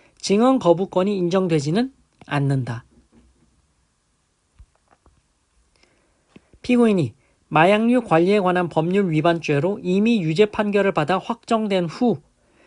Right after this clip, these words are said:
별건으로 기소돼-, 기소된 공범 갑에 대한 공판 절차에 증인으로 출석하여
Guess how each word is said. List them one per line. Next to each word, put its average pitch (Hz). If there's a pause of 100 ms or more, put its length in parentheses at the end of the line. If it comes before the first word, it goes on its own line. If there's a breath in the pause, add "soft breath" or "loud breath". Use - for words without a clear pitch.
(160 soft breath)
별건으로 247
기소돼-, 202
기소된 180
공범 196
갑에 220
대한 233
공판 175
절차에 190
증인으로 233
출석하여 214